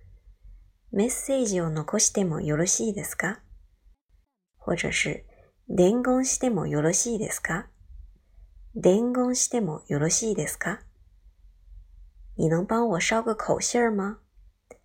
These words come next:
私のメッセージをお伝えできますか？私のメッセージをお伝えできますか？或者是、伝言をお願いしてもよろしいですか？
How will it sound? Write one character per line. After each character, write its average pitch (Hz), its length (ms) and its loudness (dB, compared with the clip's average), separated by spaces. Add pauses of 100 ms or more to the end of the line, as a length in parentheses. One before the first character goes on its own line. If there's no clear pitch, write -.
(500)
私 233 420 2
の 247 120 2
メ 247 140 2
ッ 254 40 0
セ 247 300 2
ー 185 40 2
ジ 170 140 0
を - 160 -4
お - 60 2
伝 196 340 2
え 196 60 2
で 190 120 2
き 208 140 -2
ま 202 140 2
す - 100 -6
か？ - 300 -4 (1120)
私 214 420 2
の 247 120 0
メ 247 140 0
ッ - 20 0
セ 247 320 2
ー - 20 2
ジ 160 160 0
を 160 260 -8
お - 120 4
伝 208 380 2
え 208 40 -4
で 196 140 0
き 202 120 -6
ま 214 140 -2
す - 100 0
か？ 160 300 -4 (1300)
或 180 120 0
者 143 160 -2
是、 - 340 -4 (560)
伝 202 320 6
言 247 380 2
を - 180 -2
お 160 80 2
願 202 340 0
い 226 60 -2
し - 140 2
て 233 120 0
も 151 200 -2
よ 147 100 -2
ろ 165 100 0
し 214 200 0
い 208 40 -2
で 147 120 -2
す - 100 -6
か？ 165 280 -4